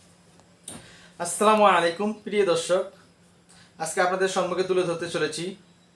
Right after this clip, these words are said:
আটচল্লিশ ইঞ্চি বডির জন্য কিভাবে একটি কামিজ পারফেক্টভাবে কাটিং করে শিখে নেবেন। আপনারা শুরু থেকে নিয়ে শেষ অবধি মনোযোগ সহকারে দেখলে আপনারা খুবই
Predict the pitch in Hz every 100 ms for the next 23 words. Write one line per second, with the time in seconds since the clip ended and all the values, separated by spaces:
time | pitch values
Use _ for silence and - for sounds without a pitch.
0 | _ - - - _ 165 - 208 208 202
1 | 190 175 180 202 170 180 180 180 180 185
2 | 202 - - 156 - 160 160 175 185 -
3 | - - 185 220 196 185 180 170 190 180
4 | 175 214 - _ - - 202 202 165 185
5 | 240 - - _ _ - _ 156 165 196
6 | 214 214 208 185 180 202 202 202 190 180
7 | 180 202 190 185 170 175 196 170 165 175
8 | 208 156 156 175 - 202